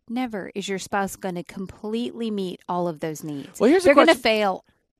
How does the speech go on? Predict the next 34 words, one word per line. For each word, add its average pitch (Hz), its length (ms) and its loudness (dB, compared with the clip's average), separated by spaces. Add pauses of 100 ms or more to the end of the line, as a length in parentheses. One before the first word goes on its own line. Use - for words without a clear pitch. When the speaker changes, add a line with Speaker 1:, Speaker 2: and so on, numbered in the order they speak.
(160)
Speaker 1:
over 196 240 2
and 175 100 -4
over 175 220 -8
again. - 360 -16
Speaker 2:
Over 143 400 4
and 127 140 -6
over 117 360 -2
and 104 200 -16
over 87 460 -12 (240)
and 214 100 -4
over 294 260 -2
Speaker 1:
But, 233 220 0
Speaker 2:
and 123 100 -8
over 101 160 -6
and 98 100 -12
over. 92 100 -12
Speaker 1:
but 202 100 0
Speaker 2:
Wait. 226 120 -2
Speaker 1:
God. 175 400 -4 (180)
Speaker 2:
All 160 100 2
right, 151 180 -2
so - 120 2
Speaker 1:
That's 202 160 -2
the 196 120 -4
whole 175 200 -6
dot, 165 160 -8
dot, - 100 -14
Speaker 2:
That's 156 180 0
right. - 80 -2
Speaker 1:
dot, - 200 -8
but - 200 -8
God. - 300 -12 (140)
Speaker 2:
But 120 180 -8
God. 92 280 -12